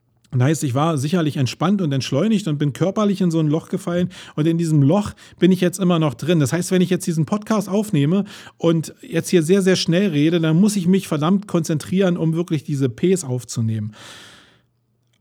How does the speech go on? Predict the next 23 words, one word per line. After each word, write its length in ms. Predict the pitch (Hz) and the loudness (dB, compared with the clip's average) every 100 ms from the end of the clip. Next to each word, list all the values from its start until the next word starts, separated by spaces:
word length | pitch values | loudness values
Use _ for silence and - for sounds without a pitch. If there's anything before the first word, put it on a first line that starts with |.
| _ _ _ _ - | _ _ _ _ 0
Und 340 | 151 170 170 | 2 2 2
das 140 | 165 175 | 0 0
ist 120 | 185 | 0
auf 100 | 202 | 2
der 100 | 208 | 4
einen 140 | 196 190 | 4 6
Seite 260 | 185 185 | 4 4
natürlich 420 | 180 165 185 175 156 | 2 2 0 0 2
wunderschön, 580 | 185 160 - 175 262 | 4 2 4 4 4
weil 100 | 220 | 2
man 160 | 175 160 | 2 2
sich 140 | 151 | 0
mal 140 | 175 156 | -2 -2
entschleunigt 540 | 147 143 139 131 - | -2 0 0 0 -2
hat, 240 | 202 208 147 | -4 -2 0
aber 200 | 151 151 | 0 2
das 220 | 156 156 | 0 -2
ist 160 | 147 | -4
nicht 180 | 160 - | -4 -2
das, 220 | 156 - | -4 -2
was 180 | 147 139 | -2 -2
die 160 | 151 143 | -4 -2
Industrie, 640 | 143 120 - 139 143 147 | -2 -2 -4 -2 -2 -2